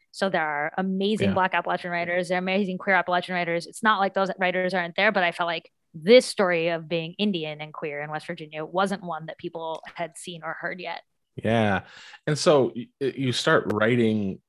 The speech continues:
Speaker 2: because of what you saw and, and everything you just explained for yourself then. Was there any idea that this would, w-, the, the first piece of writing would turn into a second, into a third, into a fourth, or kind of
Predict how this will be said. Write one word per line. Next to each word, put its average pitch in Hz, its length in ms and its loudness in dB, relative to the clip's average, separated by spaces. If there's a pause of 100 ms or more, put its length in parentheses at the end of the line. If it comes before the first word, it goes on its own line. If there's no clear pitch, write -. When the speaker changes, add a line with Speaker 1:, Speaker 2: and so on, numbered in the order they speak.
(100)
Speaker 2:
because 107 460 -2
of 92 300 -2
what 104 100 2
you 95 160 -4
saw 92 400 0
and, 85 180 -4
and 92 140 -4
everything 90 300 0
you 87 40 -2
just 87 140 -6
explained 95 540 2 (100)
for 127 160 4
yourself 113 480 2
then. 85 300 -4
Was 104 180 2
there 104 160 2
any 110 240 4
idea 98 380 2
that 98 180 2 (460)
this - 200 -2
would, 87 220 -2 (340)
w-, 101 280 -4
the, 101 220 -4
the 101 80 0
first - 420 2 (340)
piece 113 240 2
of 95 80 2
writing 98 280 2
would 92 120 0
turn 98 160 0
into 90 160 -4
a 87 60 0
second, 98 440 0 (380)
into 98 200 -2
a 82 40 2
third, 98 280 4
into 92 200 2
a 90 40 0
fourth, 117 340 2
or 82 160 0 (160)
kind 160 180 2
of 180 160 -2